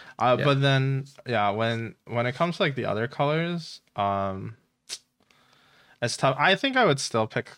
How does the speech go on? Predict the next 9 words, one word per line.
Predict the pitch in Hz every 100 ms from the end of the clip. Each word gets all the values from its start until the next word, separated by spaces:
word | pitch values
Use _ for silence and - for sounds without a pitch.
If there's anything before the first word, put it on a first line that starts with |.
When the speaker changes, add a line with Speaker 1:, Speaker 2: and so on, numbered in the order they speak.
| -
Speaker 1:
like, | 110 98 -
the | - 101
ice | 95 101 -
damage | 98 98 101 -
dealers | 101 101 98 101 - -
over | 98 98 95 98 98
most | 107 113 120 135 - - - - _ _ _ _ _ _ _ _ _ _ _
non-ice | 135 127 127 123 123 -
cards. | - 135 127 135 - -